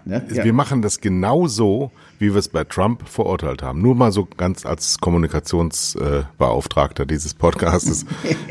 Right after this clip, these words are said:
Speaker 2: ähm, dass die Berichterstattung schon auch sehr, sehr, sehr einseitig ist. Aber jetzt auch da nochmal, ähm, wir haben uns ja, ähm, sehr lange, sehr,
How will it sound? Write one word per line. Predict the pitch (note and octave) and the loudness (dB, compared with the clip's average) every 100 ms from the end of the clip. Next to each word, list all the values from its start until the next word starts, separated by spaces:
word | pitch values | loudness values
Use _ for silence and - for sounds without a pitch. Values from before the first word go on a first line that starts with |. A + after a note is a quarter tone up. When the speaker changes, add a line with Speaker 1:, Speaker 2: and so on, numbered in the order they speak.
| - | 0
Speaker 2:
ähm, | E2 D#2+ D2+ | 2 2 0
dass | F2 D#2+ | -2 -2
die | - | -2
Berichterstattung | E2+ F2 A2 G#2 F#2 F#2 D#2 | 0 2 2 2 0 0 -2
schon | D2+ F#2+ D2+ | -4 -4 -2
auch | D2 | -4
sehr, | - E2 F#2+ A2+ | -4 -2 2 2
sehr, | G2+ F#2+ F#2 | 2 0 0
sehr | F2 F2+ - | 0 -2 -2
einseitig | E2+ E2 D2 C2 C#2 - | -4 -2 -4 -6 -10 -12
ist. | - - - - - | -14 -14 -16 -16 -4
Aber | F#2 A2+ - - - - | 2 4 2 -4 -14 -4
jetzt | G2 - | -2 0
auch | - | -2
da | - F2+ | -2 -2
nochmal, | A2+ A2+ A2 G#2+ G#2+ - - - _ _ | 0 0 2 2 2 -4 -20 -20 _ _
ähm, | F2 F2+ F2 D#2+ - _ _ _ _ _ _ - | 0 2 0 -2 -8 _ _ _ _ _ _ -8
wir | E2+ F2 E2+ - | 0 2 0 -2
haben | F#2 G2+ G#2 | 0 4 4
uns | E2+ - | 2 -2
ja, | F2+ D#2+ D#2+ D2+ - E2 | 0 0 -2 -6 -12 -8
ähm, | D#2+ D2 D2+ - _ - _ - - | -6 -4 -6 -10 _ -20 _ -16 -4
sehr | D#2+ F2+ | 0 2
lange, | E2 F#2+ G#2 E2+ | 4 4 4 4
sehr, | E2+ D#2+ C#2+ D#2 | 4 4 2 -4